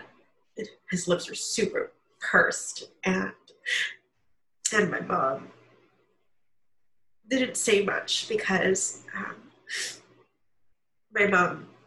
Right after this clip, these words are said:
growing up has always kind of been the person that, um, reflects what he does. And so if he doesn't say anything, she doesn't say anything. And, uh,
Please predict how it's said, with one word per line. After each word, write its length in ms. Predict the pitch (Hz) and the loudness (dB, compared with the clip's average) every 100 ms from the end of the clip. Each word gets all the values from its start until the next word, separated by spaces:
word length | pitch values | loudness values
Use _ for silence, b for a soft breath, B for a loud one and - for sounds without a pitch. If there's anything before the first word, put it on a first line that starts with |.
| _ | _
growing 360 | - 202 160 120 | 2 4 6 4
up 200 | 104 - | 0 0
has 220 | 196 - | -6 -4
always 280 | 196 - - | 0 0 0
kind 180 | - - | -4 -6
of 100 | - | -8
been 100 | - | -12
the 60 | |
person 400 | - 196 185 - - | -6 -2 -2 -4 -4
that, 180 | - - - _ _ _ _ _ _ - - - - - - - - _ _ _ - | -4 -4 -12 _ _ _ _ _ _ -20 -20 -20 -20 -20 -20 -20 -20 _ _ _ -8
um, 280 | 190 175 175 - - _ _ _ | -4 -4 -6 -14 -20 _ _ _
reflects 680 | 208 - - 190 - - - | -10 -4 6 6 4 -6 -4
what 140 | - - | 0 0
he 420 | - 220 214 240 - 190 | -2 -4 -4 -6 -10 0
does. 500 | 214 226 254 - - | 2 2 -2 -6 -6
And 220 | 190 196 | -8 -6
so 300 | - 208 185 | -2 0 0
if 140 | 190 - | -2 -6
he 160 | 220 | -4
doesn't 260 | 202 190 190 | -4 -4 -6
say 220 | - 196 | -4 -4
anything, 440 | - 190 196 214 208 | -2 -4 -4 -8 -12
she 180 | - 185 | -4 -4
doesn't 280 | - 160 | -4 -12
say 140 | - - | -12 -8
anything. 540 | 107 - - - - _ _ B B B _ _ B B B - | -8 -10 -14 -14 -14 _ _ B B B _ _ B B B -4
And, 400 | 214 208 - - - _ - | 0 2 0 -6 -20 _ -6
uh, 280 | 196 196 | -2 -2